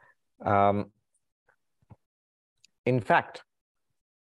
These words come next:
go back to the four, uh, uh, chapters of the Brahma Sutras. One Acharya po-, ma-, master points out, notice the first chapter is about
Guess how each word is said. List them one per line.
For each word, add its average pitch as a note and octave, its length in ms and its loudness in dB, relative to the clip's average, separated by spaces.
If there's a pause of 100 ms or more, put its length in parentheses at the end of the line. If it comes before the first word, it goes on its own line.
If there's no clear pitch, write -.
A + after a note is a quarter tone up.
(420)
go D3 160 2
back E3 220 2
to D3 60 0
the C#3 120 4
four, D#3 500 6
uh, B2 200 4 (680)
uh, G#2 380 0
chapters D3 440 0
of B2 140 0
the A#2 100 2
Brahma A#2 220 -2
Sutras. - 580 -8 (280)
One B2 340 2
Acharya C3+ 540 4
po-, B2 200 0
ma-, A#2 180 0
master C3 340 -2
points C3 340 -2
out, A#2 220 0
notice C#3 400 0 (140)
the A#2 80 -2
first F#3+ 400 4
chapter E3+ 340 0
is D3 200 0
about C#3+ 380 0